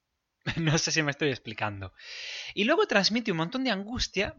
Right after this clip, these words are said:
por lo que ya digo, la, las interpretaciones de los, de los actores, por cómo es, eh, el guión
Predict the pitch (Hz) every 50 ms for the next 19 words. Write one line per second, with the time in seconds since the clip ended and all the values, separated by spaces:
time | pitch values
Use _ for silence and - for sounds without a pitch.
0 | - - - 170 156 151 147 - - 160 208 226 214 240 170 147 - - 139 139
1 | 135 135 139 - - - 139 127 - 147 131 - 131 - - 127 - - 131 -
2 | - 220 226 214 165 143 135 147 143 139 139 135 135 127 - - - - _ _
3 | _ _ - - - - _ _ - 139 143 156 143 - - - - - - 247
4 | 165 156 170 185 - - - _ _ _ _ _ - - - - - - - _
5 | _ _ - 226 226 202 185 - - 269 294 302 269 226 233 220 - - - 175
6 | 156 151 147 143 139 135 139 - - - 185 170 151 123 123 135 196 254 233 190
7 | 190 190 -